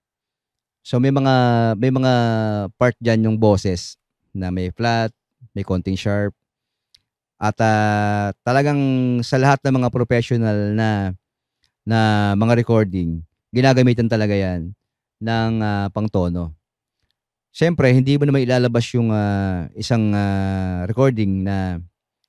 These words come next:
may narinig kang sintonado. Although, matagal na akong kumakanta, kapag ka live performance, gaya nitong ginawa ko ngayon, live to, ah, kailangan na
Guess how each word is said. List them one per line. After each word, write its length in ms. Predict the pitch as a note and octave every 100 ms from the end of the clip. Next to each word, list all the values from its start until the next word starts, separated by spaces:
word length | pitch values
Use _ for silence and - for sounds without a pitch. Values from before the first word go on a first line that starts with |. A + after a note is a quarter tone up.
| _
may 160 | A#2+ C#3
narinig 320 | C#3+ C3+ B2+
kang 160 | B2 A#2
sintonado. 640 | A2 A2 G2 E2 D#2+ D#2+ - _ _ _ _ _ _ _
Although, 480 | A#2+ D#3 E3 D#3 D3
matagal 320 | D3 D3 D#3
na 160 | D#3+ C#3
akong 160 | C#3+
kumakanta, 720 | D3 C#3+ C#3+ C#3 A2 G2 F#2+ G2+ _ _ _ _
kapag 320 | A#2 B2+ B2
ka 160 | B2+ A#2+
live 240 | A#2+ A2
performance, 640 | B2+ B2 F#3+ F3+ A2 A2
gaya 240 | - A#2 A#2
nitong 280 | A#2+ A#2 A#2
ginawa 320 | A#2 A2+ A2
ko 80 | G2 B2
ngayon, 320 | C#3+ G2+ G2+
live 240 | G2 A2 B2
to, 240 | G2+ G2 G2+ _ _ _ _ _ _ _ -
ah, 880 | A2 A2 G#2+ G#2+ G#2 G2+ G2+ F#2 - _ _ _
kailangan 840 | F3 G#3 F#3 C#3 A#2+ A2 A2 A2+ G#2+ G#2+
na 160 | A#2+